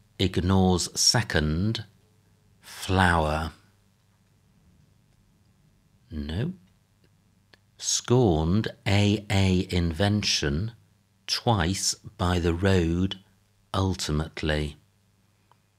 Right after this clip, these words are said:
Wow, tricky one today. Parent and child clipped plain.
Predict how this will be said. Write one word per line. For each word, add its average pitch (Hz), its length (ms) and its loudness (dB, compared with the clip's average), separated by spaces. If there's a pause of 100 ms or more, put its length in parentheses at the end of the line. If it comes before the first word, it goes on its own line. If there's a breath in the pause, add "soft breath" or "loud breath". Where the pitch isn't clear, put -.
(200)
Wow, 90 540 -2
tricky 92 300 -2
one 82 240 0
today. 101 420 0 (1300 soft breath)
Parent 117 560 2
and 101 260 0
child 87 760 0 (280)
clipped - 680 -4
plain. 85 720 -2